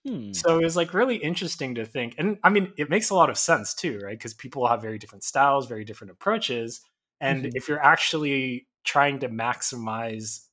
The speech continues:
Speaker 2: your performance, you want to train and prepare for that.
Speaker 1: Absolutely. I mean,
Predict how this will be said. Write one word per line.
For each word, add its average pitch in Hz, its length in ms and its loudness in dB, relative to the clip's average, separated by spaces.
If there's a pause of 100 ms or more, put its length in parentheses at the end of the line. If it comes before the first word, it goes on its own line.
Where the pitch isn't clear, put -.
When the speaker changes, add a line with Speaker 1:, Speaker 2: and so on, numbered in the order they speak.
(300)
Speaker 2:
your 127 120 -4
performance, 123 1040 0
you 131 140 -10
want 127 500 0 (140)
to 117 240 -4 (160)
train 120 480 -2
and 107 140 -10
prepare 117 400 -8
for 104 180 -18
that. 104 260 -20 (200)
Speaker 1:
Absolutely. 139 760 -4
I 135 80 -6
mean, 143 240 0